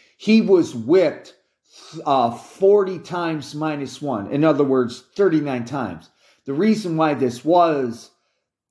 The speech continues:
and I knew this as a Protestant, was because they considered the fortieth stroke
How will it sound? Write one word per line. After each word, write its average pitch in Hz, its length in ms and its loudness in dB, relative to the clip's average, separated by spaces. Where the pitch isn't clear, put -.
and 143 200 -2
I 180 280 0
knew 170 180 -2
this 143 280 -4
as 117 140 -12
a 110 60 -12
Protestant, 160 760 -8
was 156 220 2
because 156 580 -2
they 170 160 2
considered 165 840 -4
the 135 140 -2
fortieth 165 680 0
stroke 151 800 -2